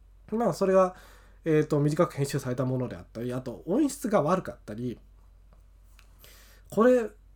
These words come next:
公式じゃないですよね、大丈夫ですか？」っていうのも上がってるんですよね。えーと、ただ、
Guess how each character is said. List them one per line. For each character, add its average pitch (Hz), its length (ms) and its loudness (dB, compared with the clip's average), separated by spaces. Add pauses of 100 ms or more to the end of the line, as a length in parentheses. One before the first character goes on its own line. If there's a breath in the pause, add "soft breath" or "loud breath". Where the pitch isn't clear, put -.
(260)
公 - 160 -2
式 - 160 -6
じ 226 80 4
ゃ 202 40 6
な 196 160 2
い 214 40 2
で 151 80 0
す 123 80 -10
よ 110 80 -8
ね、 113 80 -12
大 165 180 0
丈 220 80 0
夫 196 60 -2
で 127 80 -4
す - 80 -12
か？」 127 140 -4
っ - 60 -14
て - 120 0
い 165 100 10
う 165 100 6
の 160 120 4
も 120 240 -4
上 123 80 -6
が 139 80 -4
っ - 80 -10
て 165 100 4
る 165 100 4
ん 139 40 0
で 120 60 -6
す - 80 -16
よ 90 100 -14
ね。 101 180 -14 (880 loud breath)
え 127 180 -6
ー 120 40 -8
と、 117 500 -8
た - 140 -2
だ、 160 400 0